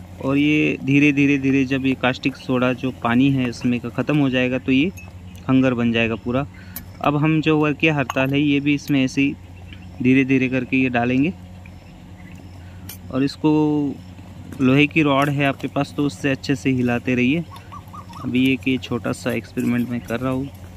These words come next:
एक तार से हिला रहा हूँ मैं इसको। लेकिन बड़ी सी कोई रॉड हो तो अच्छी, उससे पकड़ से पकड़ के डब्बे को या जो भी बर्तन आप लेते हैं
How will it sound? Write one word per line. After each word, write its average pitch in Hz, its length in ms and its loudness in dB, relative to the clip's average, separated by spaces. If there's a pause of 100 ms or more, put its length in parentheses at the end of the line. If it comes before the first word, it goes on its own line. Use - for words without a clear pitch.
(960)
एक 127 140 -2
तार 123 280 4
से 139 180 -2
हिला 117 260 -2
रहा 113 120 -4
हूँ 120 100 -2
मैं 117 140 -2
इसको। 117 240 -8 (2000)
लेकिन 147 240 4
बड़ी 139 200 4
सी 156 160 -4
कोई 151 220 2
रॉड 131 260 4
हो 131 120 -2
तो 127 140 -2
अच्छी, 123 240 0
उससे 131 540 0 (580)
पकड़ 127 260 2
से 135 160 -4
पकड़ 123 300 -2
के 135 180 -2 (100)
डब्बे 120 420 0
को 123 200 -2
या 120 160 2
जो 117 160 0
भी 117 120 -4
बर्तन 113 360 -2
आप 113 180 -6
लेते 110 240 -2
हैं 120 140 -4